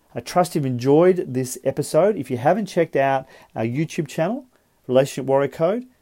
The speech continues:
subscribe. If you haven't checked out our website, relationship warrior dot org, go get it.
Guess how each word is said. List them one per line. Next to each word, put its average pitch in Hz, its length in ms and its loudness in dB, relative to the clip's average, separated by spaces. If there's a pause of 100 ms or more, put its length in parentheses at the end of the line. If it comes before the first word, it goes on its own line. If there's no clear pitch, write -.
(240)
subscribe. 131 600 0 (280)
If 127 140 -6
you 139 60 -4
haven't 175 180 2
checked 143 220 -2
out 127 320 0
our 110 180 -4
website, 151 680 -2 (520)
relationship 123 360 -4
warrior 120 320 4
dot 113 200 2
org, 160 300 2 (360)
go 127 180 4
get 123 220 4
it. - 140 -2